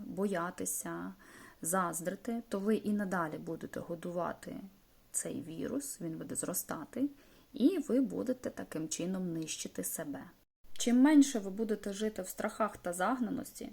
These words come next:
тим легше буде для вас. Саме через страх найбільше всього ви віддаєте запас енергії, своїх ресурсів тим сутностям, які вами харчуються.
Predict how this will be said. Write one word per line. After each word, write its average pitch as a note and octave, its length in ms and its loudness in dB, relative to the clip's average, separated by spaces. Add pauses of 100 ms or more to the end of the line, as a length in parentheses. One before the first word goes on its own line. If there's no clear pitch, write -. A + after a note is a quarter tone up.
(160)
тим G3 180 2
легше F3 460 2
буде F3 500 -2 (180)
для F3 200 -2
вас. - 360 -8 (160)
Саме G#3+ 420 4
через G#3 360 0
страх F#3+ 560 -2 (160)
найбільше F3+ 640 -2
всього G3 500 0
ви E3+ 140 0
віддаєте E3+ 760 -2
запас E3+ 680 -4
енергії, F#3 760 0 (360)
своїх G3+ 480 -2
ресурсів F3+ 640 -2 (400)
тим F3+ 300 0
сутностям, F#3 840 0 (160)
які G3+ 600 2 (340)
вами E3 400 -4
харчуються. - 840 -8